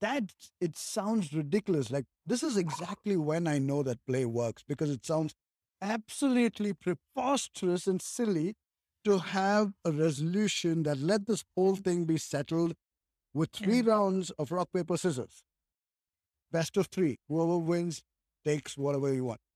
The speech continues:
Speaker 1: Sounds preposterous. No, that's ridiculous. How can we solve, you know, s-,
Speaker 2: Precisely.
Speaker 1: problems in
Speaker 2: And
Speaker 1: such
Speaker 2: what
Speaker 1: scale?
Speaker 2: doesn't sound preposterous is, is Russia entering Ukraine. It's like, oh, yeah. It's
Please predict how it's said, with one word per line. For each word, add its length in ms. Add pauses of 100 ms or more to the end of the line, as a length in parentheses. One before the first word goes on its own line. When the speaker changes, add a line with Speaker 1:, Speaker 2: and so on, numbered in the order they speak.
(1160)
Speaker 1:
Sounds 200
preposterous. 760 (240)
No, 260
that's 360
ridiculous. 760
How 120
can 180
we 80
solve, 540
you 100
know, 160 (580)
s-, 240
Speaker 2:
Precisely. 420
Speaker 1:
problems 260
in 40
Speaker 2:
And 100
Speaker 1:
such 100
Speaker 2:
what 120
Speaker 1:
scale? 200
Speaker 2:
doesn't 460
sound 320
preposterous 920
is, 320
is 280
Russia 640
entering 760
Ukraine. 720
It's 180
like, 340
oh, 180
yeah. 420 (1080)
It's 80